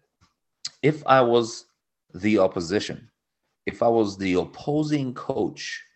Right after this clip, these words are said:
of any team that plays against us," or maybe that was about Toya.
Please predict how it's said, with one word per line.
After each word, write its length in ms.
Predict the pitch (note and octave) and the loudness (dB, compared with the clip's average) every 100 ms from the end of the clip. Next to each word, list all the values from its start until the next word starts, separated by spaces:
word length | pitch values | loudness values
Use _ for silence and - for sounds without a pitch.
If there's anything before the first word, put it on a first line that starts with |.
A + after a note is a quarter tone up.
| _ - _ - | _ -20 _ -8
of 160 | G2 - | -8 -6
any 380 | D3 E3+ F3+ F3 | -2 0 0 -2
team 520 | - - D#3+ A2 D2 C#2+ - _ _ _ _ _ _ - _ _ _ | -4 -4 0 0 -2 -8 -16 _ _ _ _ _ _ -20 _ _ _
that 200 | - A2 | 0 0
plays 280 | - B2 C3 | 2 0 2
against 360 | A2 F2+ E2 - | 0 -2 -4 -4
us," 340 | F2 - - _ _ _ _ - | -4 -4 -12 _ _ _ _ 0
or 120 | G2+ | 2
maybe 220 | F#2+ F2+ | 2 2
that 80 | F2+ | 2
was 140 | F2 | 2
about 480 | E2 D#2+ D2 C#2+ _ | 0 -2 -4 -10 _
Toya. 380 | - F2+ D2 | -2 0 0